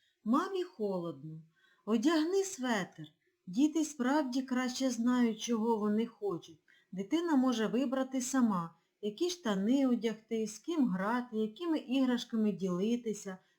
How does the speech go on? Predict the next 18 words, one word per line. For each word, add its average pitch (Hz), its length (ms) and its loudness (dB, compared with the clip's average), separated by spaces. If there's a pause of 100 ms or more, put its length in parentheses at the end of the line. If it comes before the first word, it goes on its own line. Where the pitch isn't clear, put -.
(160)
Цей 247 260 2
список 277 600 -2
можна 240 380 4
продовжити 226 720 -2
ще 202 240 -4
дуже 277 480 -2
довго. 190 480 -2 (400)
Пропонувати 240 720 2
дитині 240 500 6
вибір 247 520 2 (840)
значить 226 640 0
розвивати 202 800 -2
її 202 320 -2
самостійність 220 1120 -4
і 202 120 -4
відповідальність, 202 1000 -4 (380)
будучи 220 460 2
поруч 240 600 2